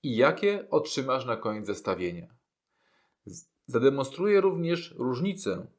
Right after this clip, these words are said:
pomiędzy inwentaryzacją kodem kreskowym a chipami zbliżeniowymi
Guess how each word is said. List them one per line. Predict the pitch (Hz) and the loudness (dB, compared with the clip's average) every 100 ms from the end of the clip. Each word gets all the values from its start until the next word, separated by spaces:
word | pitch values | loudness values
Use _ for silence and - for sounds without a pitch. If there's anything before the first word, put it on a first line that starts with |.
| _ - | _ 2
pomiędzy | 117 139 135 135 | 2 0 -6 -6
inwentaryzacją | 127 123 123 117 110 165 165 127 - | -4 0 2 2 4 2 2 0 2
kodem | 165 185 | 0 0
kreskowym | 170 160 - 117 101 107 160 - _ _ _ _ _ _ _ _ _ _ _ - _ _ _ _ _ _ _ _ _ _ _ _ _ _ _ _ _ _ _ - - - | 0 -2 2 4 4 2 0 -12 _ _ _ _ _ _ _ _ _ _ _ -20 _ _ _ _ _ _ _ _ _ _ _ _ _ _ _ _ _ _ _ -20 -12 6
a | 143 165 165 - - | 8 8 2 -12 -12
chipami | - 127 143 160 175 | -10 2 4 4 0
zbliżeniowymi | 131 143 123 117 131 135 131 | -4 -6 -4 -2 -2 -6 -12